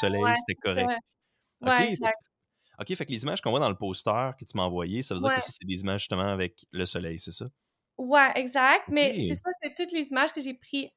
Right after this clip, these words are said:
Speaker 2: euh, avant, comme en, euh, en, euh, simulation ou avec des, euh, ou avec, euh, des échantillons de glace. Ça, c'est, euh, en O B M, là.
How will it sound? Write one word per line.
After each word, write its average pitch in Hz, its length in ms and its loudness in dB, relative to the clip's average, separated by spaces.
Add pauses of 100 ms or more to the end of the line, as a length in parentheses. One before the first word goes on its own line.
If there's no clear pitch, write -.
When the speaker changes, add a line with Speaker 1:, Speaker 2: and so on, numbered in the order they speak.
Speaker 2:
euh, 226 260 -2
avant, 233 380 0
comme 247 300 -4
en, 220 240 0
euh, 214 160 -2 (420)
en, 226 400 2
euh, 226 40 -4
simulation 247 840 2
ou 254 60 4
avec 233 320 2
des, 226 320 -2
euh, 202 400 -2 (800)
ou 247 160 -2
avec, 233 420 0
euh, 233 160 -2
des 220 220 -10
échantillons 226 460 -4
de 220 80 -8
glace. 247 380 4 (120)
Ça, 254 140 -4
c'est, 220 580 -6
euh, 214 40 -12 (580)
en 220 240 2
O 226 100 -4
B 214 80 -6
M, 202 460 -4
là. - 100 -12